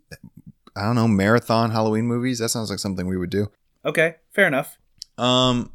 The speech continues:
Speaker 1: my Halloween was picked out by my wife. Um, she, since she's prego, as an Eggo,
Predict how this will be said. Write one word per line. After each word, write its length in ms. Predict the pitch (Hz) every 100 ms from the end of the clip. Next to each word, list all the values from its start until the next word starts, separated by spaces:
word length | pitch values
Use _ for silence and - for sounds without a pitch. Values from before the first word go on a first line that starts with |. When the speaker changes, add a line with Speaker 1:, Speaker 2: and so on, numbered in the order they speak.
| -
Speaker 1:
my 400 | 120 117 127 165
Halloween 500 | 156 117 104 101 110
was 100 | 101
picked 240 | 107 95
out 240 | 98 101 98
by 180 | 98 98 -
my 180 | 123 107 - -
wife. 540 | 107 95 98 120 - _ _ _
Um, 480 | - 92 95 92 110 - _ _ _ _ -
she, 960 | - - - 135 156 135 131 160 160 - _ _ _ -
since 240 | - 107
she's 340 | - 98 95 - -
prego, 680 | - 113 113 87 90 107 120 -
as 200 | 101 95
an 80 | 71
Eggo, 540 | 90 101 78 87 107